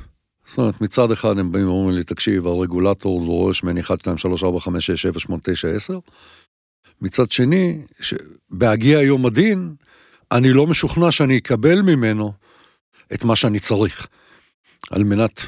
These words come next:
לוודא שה-, שהדבר הזה גם עובד, ואיפשהו זה על הראש שלי כל הסיפור. אה, כשראיינתי את פרופסור מתניה, אפרופו,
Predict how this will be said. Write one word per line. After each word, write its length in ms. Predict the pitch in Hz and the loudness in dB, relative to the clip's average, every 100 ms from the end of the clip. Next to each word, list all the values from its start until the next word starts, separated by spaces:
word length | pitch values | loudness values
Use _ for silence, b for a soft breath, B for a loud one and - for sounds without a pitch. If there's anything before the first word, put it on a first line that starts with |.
| - - | -16 -4
לוודא 680 | 113 117 98 104 98 127 123 | 0 0 0 -2 2 2 2
שה-, 420 | - 98 98 95 - | 0 0 2 0 -2
שהדבר 540 | - 104 101 92 110 | -2 0 0 0 2
הזה 180 | 117 98 | 2 0
גם 200 | 101 107 | 0 0
עובד, 540 | 98 101 98 143 190 165 | 0 0 2 4 4 2
ואיפשהו 1400 | 131 104 101 104 101 95 - - - - - 135 175 175 143 | 0 -2 0 0 0 -4 -10 -20 -20 -10 -2 2 2 2 2
זה 180 | 127 | 2
על 80 | 117 | 2
הראש 320 | 110 104 107 | 2 2 2
שלי 240 | - 101 98 | 2 2 0
כל 200 | - 76 | -2 -4
הסיפור. 420 | 73 - - 69 71 b b b b _ _ _ - | -4 -8 -10 -14 -16 b b b b _ _ _ -4
אה, 320 | 90 92 87 | 0 2 2
כשראיינתי 520 | 87 - 90 117 175 160 | 0 0 2 2 2 0
את 80 | |
פרופסור 440 | - 101 135 131 131 | -2 -4 -2 0 0
מתניה, 480 | 101 - 82 90 73 | 0 -4 -4 -4 -6
אפרופו, 460 | - 69 - 80 | -8 -12 -10 -10